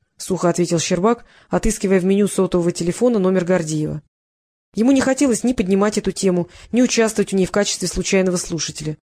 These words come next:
В «Глории» среди старых сотрудников по поводу этого факта уже сложилось своё мнение, хотя оно и не обсуждалось. В конце концов, как развиваются семейные отношения – это личное дело каждого.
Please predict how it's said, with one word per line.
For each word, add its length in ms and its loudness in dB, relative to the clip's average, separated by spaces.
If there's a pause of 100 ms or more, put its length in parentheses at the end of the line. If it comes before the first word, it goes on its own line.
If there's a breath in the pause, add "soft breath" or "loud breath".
(600)
В 120 -4
«Глории» 300 6
среди 320 0
старых 320 0
сотрудников 580 0
по 140 2
поводу 320 2
этого 180 2
факта 420 0 (280 loud breath)
уже 160 2
сложилось 400 2
своё 180 0
мнение, 400 0 (240 soft breath)
хотя 300 0
оно 160 2
и 40 4
не 100 2
обсуждалось. 680 -4 (580 soft breath)
В 40 -20
конце 260 0
концов, 460 0
как 180 0
развиваются 480 2
семейные 400 2
отношения – 600 2 (280 loud breath)
это 200 2
личное 360 2
дело 220 2
каждого. 500 -2